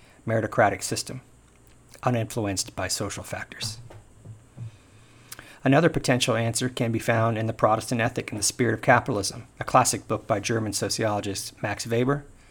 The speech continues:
In simple terms, Weber postulated that the tenets of capitalism slid nicely next to the tenets of Protestantism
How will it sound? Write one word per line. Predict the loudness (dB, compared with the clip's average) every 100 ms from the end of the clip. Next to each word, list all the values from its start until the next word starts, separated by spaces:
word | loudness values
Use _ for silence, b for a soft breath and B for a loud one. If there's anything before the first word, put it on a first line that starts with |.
| b b b b b b b -2
In | 2
simple | 4 4 2
terms, | 2 2 0 0
Weber | 0 0 2
postulated | 4 4 2 0 0 0 0
that | -2 -2
the | -6
tenets | -6 0 2 2 -2 -4
of | -8
capitalism | -2 -2 -2 -2 -2 -4 -6 -8
slid | -8 -4 0 0 2
nicely | 2 2 0 -4 -6 -6 -2
next | -2 0
to | -2
the | -4
tenets | -2 -2 -2 -4 -8
of | -2
Protestantism | 2 4 2 -4 -4 -4 -8